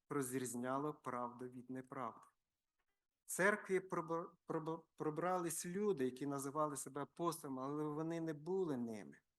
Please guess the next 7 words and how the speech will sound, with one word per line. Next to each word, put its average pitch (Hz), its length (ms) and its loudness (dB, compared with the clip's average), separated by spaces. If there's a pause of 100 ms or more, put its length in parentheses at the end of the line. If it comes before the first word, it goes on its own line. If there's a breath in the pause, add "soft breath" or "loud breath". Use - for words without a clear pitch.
(680)
Ви 151 100 4
знаєте, 170 540 4
апостол 175 560 2
Павло 160 640 2 (680)
попереджав 147 760 -2
Єфеську - 840 -2
церкву, 143 600 2